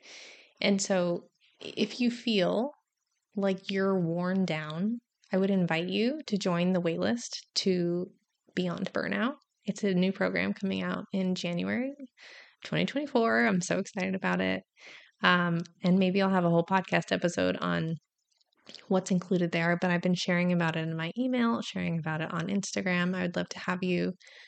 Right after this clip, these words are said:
um, on the wait list. It's gonna be a five-week program where we really are gonna do some of this work.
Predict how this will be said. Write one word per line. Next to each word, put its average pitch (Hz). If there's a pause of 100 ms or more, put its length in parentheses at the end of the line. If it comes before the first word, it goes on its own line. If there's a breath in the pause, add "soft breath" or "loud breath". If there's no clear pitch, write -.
(340 loud breath)
um, 175
on 180
the 175
wait 160
list. 240 (140)
It's 190
gonna 196
be 180
a 175
five-week 170
program 160
where 170
we 170 (100)
really 180
are 190
gonna 208 (260)
do 180
some 170
of 160
this 160
work. -